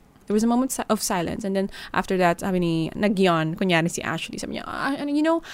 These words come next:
I could really use some caffeine right now, some coffee." And then biglang naalala ni Ed,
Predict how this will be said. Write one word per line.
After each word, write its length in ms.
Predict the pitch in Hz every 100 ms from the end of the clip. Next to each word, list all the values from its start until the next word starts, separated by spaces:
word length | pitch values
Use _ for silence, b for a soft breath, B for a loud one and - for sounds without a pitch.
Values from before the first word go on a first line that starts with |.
| B
I 80 | 240
could 160 | 240 226
really 240 | 185 226
use 240 | 233 233
some 240 | - 226 208
caffeine 560 | 202 - - 311 311
right 240 | 254 214 208
now, 240 | 196 196
some 160 | 202 202
coffee." 800 | - - - 226 208 202 202 233 B B
And 80 | 269
then 80 | 285
biglang 240 | 277 285
naalala 240 | 262 269 262
ni 80 |
Ed, 320 | 247 254 254